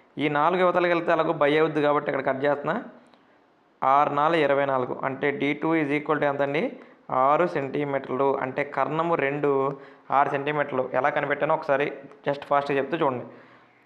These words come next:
ఒక సమాంతర చతుర్భుజం అంటే అది ఒక ప్యారలోగ్రామ్ అని. ఇప్పుడు ఏది ప్యారలోగ్రామ్ అవుతుంది?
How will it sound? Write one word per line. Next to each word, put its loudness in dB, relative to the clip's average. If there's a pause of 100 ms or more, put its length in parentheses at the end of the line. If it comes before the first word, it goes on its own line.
(220)
ఒక -2
సమాంతర 0
చతుర్భుజం -2
అంటే -2
అది 0
ఒక 2
ప్యారలోగ్రామ్ 0
అని. -2 (1600)
ఇప్పుడు 0 (880)
ఏది 2
ప్యారలోగ్రామ్ 4
అవుతుంది? -2